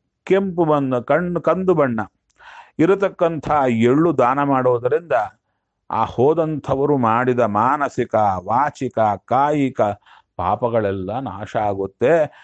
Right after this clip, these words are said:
ಈ ಎಳ್ಳನ್ನ ವಿಶೇಷವಾಗಿ ಕೊಡಬೇಕು ಅಂತ ಹೇಳ್ತಾ ಇದ್ದಾರೆ. ನಂತರ ಲೋಹದಾನಂ ಚ ದಾತವ್ಯಂ ಭೂಮಿಯುಕ್ತೇನ ಪಾಣಿನ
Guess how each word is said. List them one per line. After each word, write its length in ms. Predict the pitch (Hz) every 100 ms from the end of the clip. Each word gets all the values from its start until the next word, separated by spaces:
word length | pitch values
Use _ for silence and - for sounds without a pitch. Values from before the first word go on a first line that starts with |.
| - _
ಈ 100 | 101 95
ಎಳ್ಳನ್ನ 580 | 101 135 170 139 110 110 123
ವಿಶೇಷವಾಗಿ 960 | 107 92 127 120 113 101 95 104 131 104 107 _ - _
ಕೊಡಬೇಕು 720 | _ 95 123 123 117 101 - 95 90 87
ಅಂತ 200 | 85 85
ಹೇಳ್ತಾ 360 | 107 101 117 101
ಇದ್ದಾರೆ. 260 | 95 92 - _ _ _ _ _ _ _ _ _ _ _ - - _ _ _ _
ನಂತರ 400 | 107 107 90 95 90 - _ _ _ _ _ _ _ _ _ _ _ _ _ _ _ _ _ _ _ _ _ _ _ _ _ _ _ _ _ _ _ _ _ _ _ _ - _ - _ _
ಲೋಹದಾನಂ 760 | 104 160 170 196 147 143 185 226
ಚ 60 | 233 214
ದಾತವ್ಯಂ 640 | 160 127 151 160 156 160 180
ಭೂಮಿಯುಕ್ತೇನ 840 | 120 151 180 160 - - 139 131
ಪಾಣಿನ 480 | 120 113 98 113 120